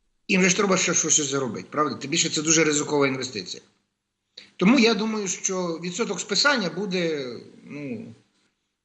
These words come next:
двадцять п'ять, тридцять, може, тридцять п'ять, але щось в будь-якому випадку вони мають заробити, і, і це свідомо.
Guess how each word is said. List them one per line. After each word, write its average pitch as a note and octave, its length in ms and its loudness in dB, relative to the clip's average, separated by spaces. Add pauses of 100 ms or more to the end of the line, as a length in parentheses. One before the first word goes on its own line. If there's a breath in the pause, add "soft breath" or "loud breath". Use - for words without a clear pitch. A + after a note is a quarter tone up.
двадцять F3+ 440 0
п'ять, F3 280 2
тридцять, D3+ 560 -4 (220)
може, D#3+ 360 -4
тридцять E3+ 420 -2
п'ять, B2 400 -4
але C#3 240 2
щось - 280 2
в - 40 -4
будь-якому D#3+ 340 -2
випадку D3 420 -4
вони C3+ 280 -2 (260)
мають C#3 300 2
заробити, B2+ 480 -2
і, G#2+ 240 -6
і E2+ 380 -12 (420 loud breath)
це D3+ 140 2
свідомо. A2+ 420 -2